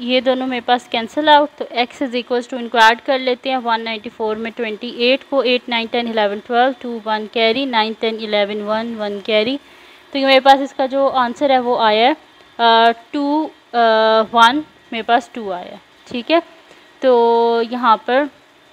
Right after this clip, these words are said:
सॉरी ये टू, टू आया है, नाइन, टेन, इलेवन और ये ट्वेल्व। ठीक है, अ, एट, nine, ten, eleven, twelve,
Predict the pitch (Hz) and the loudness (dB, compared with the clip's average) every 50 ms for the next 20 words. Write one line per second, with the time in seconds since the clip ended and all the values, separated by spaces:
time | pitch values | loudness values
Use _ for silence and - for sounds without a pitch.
0 | _ _ _ _ _ _ _ _ _ _ _ _ _ _ _ _ _ _ _ - | _ _ _ _ _ _ _ _ _ _ _ _ _ _ _ _ _ _ _ -20
1 | - _ _ _ - - 233 - - 247 240 226 233 247 247 - - 294 294 285 | -20 _ _ _ -20 -18 -8 0 2 2 2 2 0 -4 -6 -4 -4 -4 -4 -4
2 | - 302 285 254 214 190 175 127 120 - 208 226 226 226 226 247 262 - 294 277 | -4 -2 0 2 2 2 2 -2 -6 -8 -4 0 2 4 4 2 0 0 0 -2
3 | 269 - 254 247 233 220 214 208 247 277 269 247 220 208 214 226 269 262 - _ | -2 -2 -4 0 2 2 2 2 -2 -4 -6 -6 -8 -6 -4 -4 -4 -4 -6 _
4 | - 247 226 214 196 180 175 - _ - - 240 196 - 277 320 311 - - - | 0 2 2 2 2 -2 -6 -14 _ -16 -16 -10 -2 0 2 2 0 -2 -12 -20
5 | - - - _ _ _ _ _ _ _ - 254 247 247 254 226 269 269 285 - | -20 -20 -20 _ _ _ _ _ _ _ 0 4 6 6 6 6 4 2 0 0
6 | 294 277 277 - 294 277 269 254 240 240 226 254 254 - 277 262 285 | 0 0 0 0 -2 -2 0 2 0 0 0 -2 -4 -2 -2 -2 -2